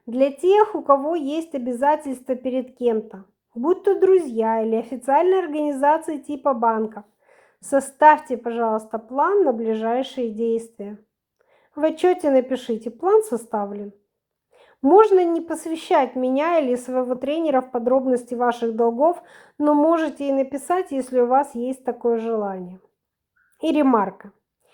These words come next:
Сейчас много людей оказались в условиях, когда брали кредит, например, на жилье, а оно оказалось в оккупации или его разбомбили, а банк требует возврата долга, а жилье было не застраховано.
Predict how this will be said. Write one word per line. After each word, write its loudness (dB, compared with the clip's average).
Сейчас 2
много 2
людей -2
оказались -2
в -8
условиях, 0
когда -2
брали 0
кредит, -6
например, 0
на 2
жилье, -2
а -2
оно 2
оказалось 2
в -8
оккупации -2
или -2
его 0
разбомбили, -2
а 0
банк 4
требует -2
возврата 0
долга, 2
а -6
жилье -2
было -2
не 0
застраховано. -4